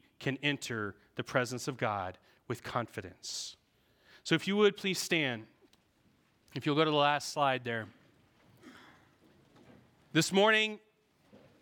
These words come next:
you are more than welcome, as you always are, to come and to put Christ on in baptism,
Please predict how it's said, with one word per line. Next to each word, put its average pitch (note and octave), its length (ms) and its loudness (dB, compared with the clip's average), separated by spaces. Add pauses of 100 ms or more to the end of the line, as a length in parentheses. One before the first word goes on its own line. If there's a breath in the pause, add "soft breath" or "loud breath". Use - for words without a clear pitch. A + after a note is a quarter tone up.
you F3+ 320 2
are E3 240 6
more G3 280 2
than F3+ 200 -2
welcome, D3 540 -2 (140)
as D3 180 0
you D#3+ 120 -2
always E3+ 440 4
are, A2+ 340 -2 (460 loud breath)
to D#3 100 0
come F#3+ 300 4
and F3 100 -2
to D#3 60 -10
put F3+ 240 0
Christ F3 400 2
on E3+ 160 0
in D3+ 80 -2
baptism, C#3+ 720 -2